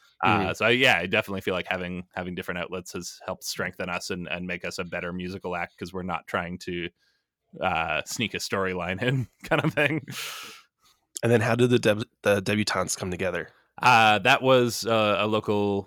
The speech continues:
Speaker 1: comedian by the name of Liam Creswick, who, uh, he, he just has been a big fan of sketch comedy, uh, and wanted to see something happening here in Edmonton, but there, there really wasn't much of a sketch scene here until very recently. Uh, and yeah, so he rounded up a bunch of,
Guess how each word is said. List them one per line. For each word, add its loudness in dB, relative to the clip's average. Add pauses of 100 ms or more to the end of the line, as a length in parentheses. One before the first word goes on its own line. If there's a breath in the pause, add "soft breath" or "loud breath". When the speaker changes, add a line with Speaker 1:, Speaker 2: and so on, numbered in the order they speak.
(120)
Speaker 1:
comedian 0
by 0
the 0
name -4
of -8
Liam -2
Creswick, 2
who, -2
uh, 0 (100)
he, -6
he -8
just -10 (120)
has -8
been -6
a -6
big -6
fan -2
of -8
sketch -6
comedy, -2
uh, -2
and -4
wanted -4
to -16
see -12
something -8
happening -4 (380)
here 0
in 0
Edmonton, -2
but -6
there, -2
there -4
really 2
wasn't 2
much -4
of -6
a -8
sketch -4
scene -6
here -4
until -6
very -6
recently. -6 (360 soft breath)
Uh, 0 (480)
and 0
yeah, 6
so -4
he -2 (120)
rounded 0
up -2
a -2
bunch -2
of, -4